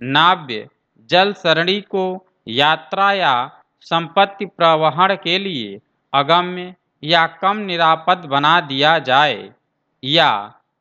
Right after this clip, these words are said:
बना दिया जाना वह संभाव्य जानता हो, वह दोनों में से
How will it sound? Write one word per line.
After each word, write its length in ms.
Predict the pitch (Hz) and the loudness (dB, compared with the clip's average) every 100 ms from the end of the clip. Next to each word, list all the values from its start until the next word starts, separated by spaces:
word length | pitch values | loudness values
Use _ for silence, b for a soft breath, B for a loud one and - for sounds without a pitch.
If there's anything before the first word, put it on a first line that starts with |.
| _ | _
बना 340 | 143 156 180 190 | -2 0 0 -2
दिया 360 | 151 156 175 170 | -4 -2 0 0
जाना 380 | 127 143 156 151 147 - _ _ - | 0 -2 0 -2 -4 -10 _ _ -8
वह 320 | 156 196 202 | 0 2 2
संभाव्य 720 | 147 156 139 113 147 180 175 147 | -2 -4 -4 0 2 2 0 -4
जानता 560 | 123 127 143 139 175 | -2 -2 -4 0 4
हो, 380 | 185 160 101 - _ _ _ 127 | 4 0 -10 -14 _ _ _ -4
वह 280 | 165 190 147 | 0 2 0
दोनों 440 | 131 147 165 160 | -4 -4 -4 -4
में 220 | 120 143 160 | -2 -2 -2
से 240 | 160 160 | -2 -4